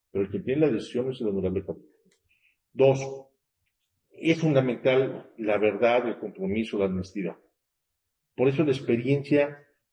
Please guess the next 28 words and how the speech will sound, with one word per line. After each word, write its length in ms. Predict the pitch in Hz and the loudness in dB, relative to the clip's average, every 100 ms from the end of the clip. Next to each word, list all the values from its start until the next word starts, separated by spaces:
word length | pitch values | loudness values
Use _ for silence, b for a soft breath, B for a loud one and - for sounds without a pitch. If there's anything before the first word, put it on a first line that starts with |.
| - | -4
nos 240 | 120 113 | -4 0
tiene 240 | 156 165 | 2 2
que 100 | 165 | 0
permitir 640 | 143 123 113 113 113 127 127 | 0 0 0 -2 -2 -4 0
decir 480 | 117 - - 113 92 - _ _ | -4 -4 -8 -8 -8 -14 _ _
con 140 | - 98 | -8 -6
mucha 260 | 107 - | -6 -8
puntualidad 580 | - 95 92 95 117 151 _ _ _ _ _ _ _ | -8 -6 -4 -2 -4 -6 _ _ _ _ _ _ _
qué 100 | 139 | 0
es 80 | 135 | 2
lo 100 | 135 | 2
que 120 | 139 | 0
hemos 180 | 131 123 | 2 2
realizado 720 | 113 98 - 120 123 175 - _ - | 2 0 -2 0 0 -2 -6 _ -8
en 180 | 107 | -6
nuestra 300 | 107 101 101 | -6 -6 -2
labor 500 | 95 95 101 131 - - _ _ _ _ _ | 2 2 2 -2 -4 -14 _ _ _ _ _
como 260 | 143 147 | -2 0
funcionarios 500 | 135 120 - 104 98 | -2 -8 -6 -6 -6
públicos. 640 | - _ - _ - - _ _ _ _ _ _ _ _ _ - | -10 _ -20 _ -20 -20 _ _ _ _ _ _ _ _ _ -8
Y 120 | 131 | -4
que 100 | 139 | 0
hablen 240 | 143 185 175 | 4 4 4
los 180 | 147 | 4
hechos, 300 | 175 175 117 | 2 2 0
no 100 | 127 | 2
las 120 | 135 135 | 2 2
promesas. 680 | 123 117 107 - - - | 0 0 -2 -8 -20 -20